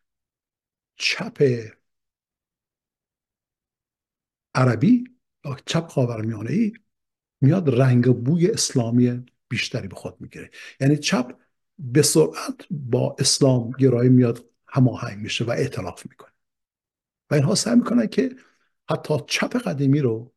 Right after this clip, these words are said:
کمونیست قدیمی رو به چالش بکشن و بگن که کمونیست قدیمی نتوانست آرمان‌های ما رو تامین بکنه، پس ما مثل یک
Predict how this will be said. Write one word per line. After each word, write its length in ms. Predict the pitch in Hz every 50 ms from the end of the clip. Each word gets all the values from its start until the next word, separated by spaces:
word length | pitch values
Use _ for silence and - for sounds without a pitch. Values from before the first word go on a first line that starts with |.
| _ _ _
کمونیست 340 | - 127 131 202 - - 202
قدیمی 320 | - 131 117 120 120 123
رو 260 | 127 131 131 131 131 - _ _ _ _ _ _ _
به 100 | - 131
چالش 460 | 131 - - 123 123 185 180 - -
بکشن 240 | 151 123 123 - 135
و 20 |
بگن 260 | 123 123 123 123 123
که 140 | 120 - -
کمونیست 360 | - 120 113 113 - - -
قدیمی 340 | 120 110 110 120 139 165 156 - - _ _ -
نتوانست 680 | 123 120 180 202 185 - - 147 123 120 123 - -
آرمان‌های 460 | 143 127 117 123 117 104 - 110 110
ما 160 | 101 104 - -
رو 60 | 101
تامین 340 | - - 107 101 104 101 98
بکنه، 180 | - - -
پس 240 | 127 123 123 - -
ما 80 | 135 123
مثل 260 | 123 123 127 - 135
یک 140 | 131 131